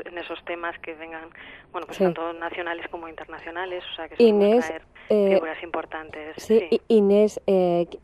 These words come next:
Speaker 2: qué hay que hacer para estar en un curso con vosotros? ¿Qué hay que hacer para poder a-,
Speaker 1: Bueno,
Speaker 2: acceder al
Speaker 1: este,
Speaker 2: curso?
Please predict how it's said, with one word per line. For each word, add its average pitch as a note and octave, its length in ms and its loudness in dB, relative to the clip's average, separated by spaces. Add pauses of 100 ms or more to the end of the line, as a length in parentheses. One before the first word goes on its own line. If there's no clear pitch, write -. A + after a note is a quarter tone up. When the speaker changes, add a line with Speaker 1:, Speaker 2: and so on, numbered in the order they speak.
Speaker 2:
qué - 100 0
hay F3+ 80 2
que - 80 -2
hacer C4 240 0
para F#3+ 240 4
estar F3+ 280 -2
en E3+ 320 0
un E3+ 80 0
curso F3 300 -2
con D#3+ 160 -4
vosotros? D#3 500 -6
¿Qué F3 120 -4
hay F3+ 40 -2
que G#3 100 2
hacer F#3+ 220 -2
para E3 300 0
poder E3 280 0
a-, F3+ 200 -4 (100)
Speaker 1:
Bueno, G#3+ 220 -6
Speaker 2:
acceder F#3 280 4
al F3 80 2
Speaker 1:
este, A3+ 60 0
Speaker 2:
curso? E3+ 300 -4